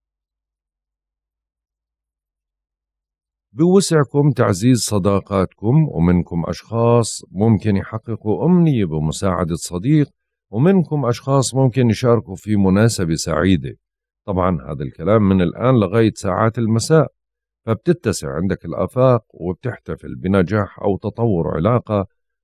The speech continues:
ممكن تعزز شعبيتك وتحصد بعض الأرباح. بتفرح لوقوف أحد الأصدقاء أو الأقارب إلى جانبك، بتخف الضغوط وبيطمئن بالك. أما في ساعات المساء فطبعًا القمر رح ينتقل ويصير في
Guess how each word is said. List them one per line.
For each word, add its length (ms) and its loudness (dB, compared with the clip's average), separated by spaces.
ممكن 480 2
تعزز 420 0
شعبيتك 800 -2
وتحصد 480 -8
بعض 280 -8
الأرباح. 640 -2
بتفرح 640 -4
لوقوف 480 -4
أحد 320 -4
الأصدقاء 880 -2
أو 160 4
الأقارب 800 2
إلى 260 2
جانبك، 520 -6
بتخف 420 -2
الضغوط 600 2
وبيطمئن 1040 2
بالك. 480 -4
أما 280 4
في 140 0
ساعات 480 0
المساء 600 0
فطبعًا 360 2
القمر 520 0
رح 180 -12
ينتقل 520 0
ويصير 480 0
في 420 -14